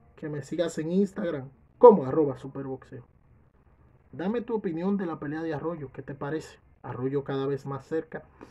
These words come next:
de ser campeón mundial. Dame tu opinión de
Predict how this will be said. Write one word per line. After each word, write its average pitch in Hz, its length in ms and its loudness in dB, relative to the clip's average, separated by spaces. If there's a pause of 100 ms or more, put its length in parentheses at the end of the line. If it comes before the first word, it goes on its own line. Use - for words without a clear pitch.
(220)
de 127 160 -6
ser 143 260 -4
campeón 143 440 -2
mundial. 131 480 -4 (1400)
Dame 147 280 -6
tu 165 120 -2
opinión 160 440 -2
de 147 180 -4